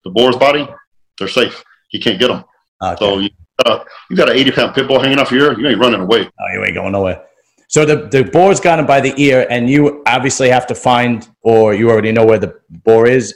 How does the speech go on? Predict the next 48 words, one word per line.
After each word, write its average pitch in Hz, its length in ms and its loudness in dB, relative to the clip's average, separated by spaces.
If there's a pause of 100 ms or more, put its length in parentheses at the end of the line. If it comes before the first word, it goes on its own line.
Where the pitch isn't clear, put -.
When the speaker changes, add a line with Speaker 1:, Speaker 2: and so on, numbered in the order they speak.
(140)
Speaker 2:
and 107 160 -6
then 110 340 -6 (340)
you, 113 160 -4 (340)
where 143 200 2
exactly 147 440 -2
do 123 60 -6
you 120 60 -4
stab 139 280 0
him? 117 60 -6
What 113 120 -8
kind 135 100 -2
of 117 80 -2
knife 143 200 -2
do 110 80 -6
you 90 140 -6
use? 82 140 -14 (640)
Speaker 1:
I - 240 -2
just - 200 -8
use 117 140 0
a, 98 160 0
you 113 60 0
know, 101 140 0
just 110 180 -6
a, 90 120 0 (460)
usually 123 300 2
about 113 160 0
a - 140 -6 (340)
ten, 110 240 0
twelve 113 240 0
inch 98 160 -4
knife, 113 280 -2
and 90 180 -8
you 101 100 -4
just - 140 -2
stab 110 200 0
him 98 220 -4 (400)
behind 117 180 -2
the 117 60 -4
front 104 180 -2
leg, 117 240 0
down 107 180 -2
low, 113 240 2
where 101 140 -10
the 90 60 -4
heart, 113 180 0
lungs 107 260 -4
are, 120 200 0
and 92 100 -6